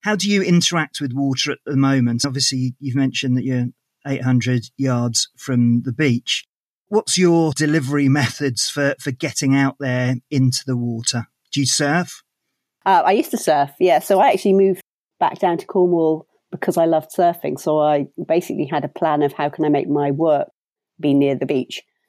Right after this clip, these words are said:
Speaker 2: So, um, <laughs> so
Speaker 1: Mm-hmm.
Speaker 2: changed my job role deliberately to move to a place that was very near the coast. Um, but my, how I use the water or how I work with the water at the moment, certainly through a, through, through professional,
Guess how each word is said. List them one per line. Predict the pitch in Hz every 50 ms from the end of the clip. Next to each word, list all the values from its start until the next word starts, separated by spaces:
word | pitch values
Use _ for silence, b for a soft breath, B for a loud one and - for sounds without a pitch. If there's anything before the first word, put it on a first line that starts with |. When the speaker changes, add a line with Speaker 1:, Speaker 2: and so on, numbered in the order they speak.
| _ _ -
Speaker 2:
So, | - 160 147 147 147 156
um, | 165 185
<laughs> | - -
so | - - - - - 190 165 170
Speaker 1:
Mm-hmm. | 135 113 123 120 _ _ _ _ -
Speaker 2:
changed | - - 202 185 175 175 170 - 202 165
my | 151 147 143
job | - 165 160 160 -
role | 147 139 135 135 135
deliberately | 135 - 143 147 147 139 - 135 - - 135 135
to | - - 139
move | 135 139 139 135 135 -
to | - -
a | 135
place | - - 135 135 139 -
that | 147
was | 143 139
very | 139 135 131 127
near | 131 131 127
the | 139 139
coast. | - 147 139 135 - - - - _ _ _ _ _ _ _ _ -
Um, | 143 147 147 147 147 143 - - -
but | 156 143
my, | 170 175 170 - - - 214 196
how | - 196 190 185 180
I | 175 165
use | 165 170 175 175 165 160
the | - 156
water | 143 143 143 -
or | 135 143
how | - 151 143 139
I | 139
work | 139 139 160 139 - -
with | 160 147 -
the | 156 139
water | 143 147 139 - -
at | -
the | -
moment, | 143 277 392 - - _ _ _ _ - - - - - - - 208
certainly | - - 196 - - 156
through | 147 - - 165 156 147
a, | 143 143 - - - - -
through, | - 156 143
through | - - - 147
professional, | - - - - 190 - - - 147 139 139 135 -